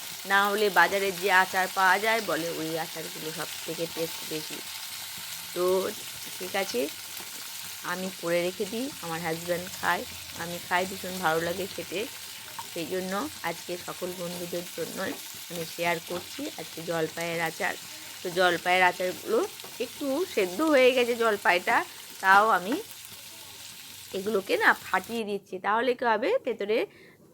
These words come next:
নুন মিষ্টিটা ঢুকে যাবে। এদিকে আমি এটাকে গুঁড়ো করে নেব, আমার ভাজা হয়ে গেছে তো, তো ভালো করে গুঁড়ো করে নেব। আর দেখুন এটা পুরো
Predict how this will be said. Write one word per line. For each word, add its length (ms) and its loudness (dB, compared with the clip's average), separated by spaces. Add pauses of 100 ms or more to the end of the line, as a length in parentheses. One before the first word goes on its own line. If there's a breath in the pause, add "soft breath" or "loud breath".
(200)
নুন 240 -4
মিষ্টিটা 360 -4 (100)
ঢুকে 320 -4
যাবে। 240 -2 (380 loud breath)
এদিকে 320 0
আমি 100 4 (100)
এটাকে 240 0 (120)
গুঁড়ো 200 2 (100)
করে 240 6
নেব, 140 2 (140)
আমার 140 0 (120)
ভাজা 340 0
হয়ে 200 2 (100)
গেছে 300 -10
তো, 80 -4 (760 loud breath)
তো 40 -6 (120)
ভালো 220 4
করে 120 0 (100)
গুঁড়ো 260 2
করে 160 2 (100)
নেব। 140 -2 (480)
আর 100 2 (140)
দেখুন 240 -6 (100)
এটা 120 -2 (120)
পুরো 180 -2